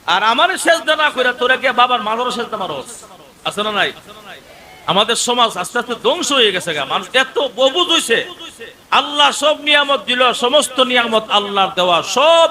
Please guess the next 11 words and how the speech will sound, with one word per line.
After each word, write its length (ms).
কিছু 220
আল্লাহর। 440
খাই 420
আল্লাহর, 500
পরি 380
আল্লাহর, 440
শ্বাস 460
প্রশ্বাসে 400
সব 320
আল্লাহর 300
নিয়ামত। 680